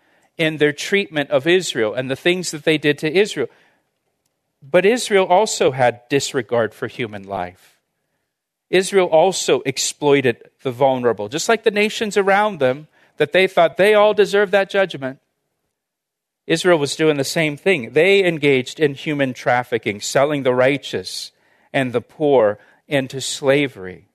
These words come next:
Look at verse seven. "They pant after the dust of the earth which is on the head of the poor, and pervert the way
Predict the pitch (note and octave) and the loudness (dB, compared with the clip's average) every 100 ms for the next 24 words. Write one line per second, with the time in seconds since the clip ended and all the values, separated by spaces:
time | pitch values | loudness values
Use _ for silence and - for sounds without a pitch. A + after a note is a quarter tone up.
0 | _ _ _ _ _ _ _ _ _ _ | _ _ _ _ _ _ _ _ _ _
1 | _ _ _ _ _ D3 D3+ C3+ D3+ - | _ _ _ _ _ 0 2 4 2 2
2 | - F3 D3 G#2+ _ _ _ C3 D3+ E3 | 2 2 2 -4 _ _ _ -6 0 0
3 | E3 - G3+ G#3+ E3+ C3 - D#3 E3+ F3 | -2 -8 -2 0 0 -2 -4 -2 -2 -2
4 | F3+ D3+ D3+ C3 E3 G3+ - G#3 F#3+ E3+ | -4 0 -2 0 0 0 -2 0 0 0
5 | E3 - F#3 E3 D3 D3+ D3+ D3+ D3+ - | -2 2 4 4 4 0 -4 -2 -4 -2
6 | D#3+ F3 F#3+ F#3 F3 D3 F3 F#3+ D3 C3 | 2 4 2 2 0 0 0 4 4 2
7 | D3 _ _ _ - D#3 C#3+ C3+ D#3+ - | -2 _ _ _ 0 0 0 -2 -4 -4
8 | - G#3+ F3+ A2+ F2+ A#2+ _ _ _ _ | 2 4 4 2 0 -8 _ _ _ _
9 | _ - E3 D#3 - F3+ D#3 C#3 F#3+ G#3+ | _ -4 -4 -4 -6 -4 -2 2 4 4
10 | - E3+ D#3 E3+ F3+ F#3+ G3+ | 2 0 2 4 4 4 2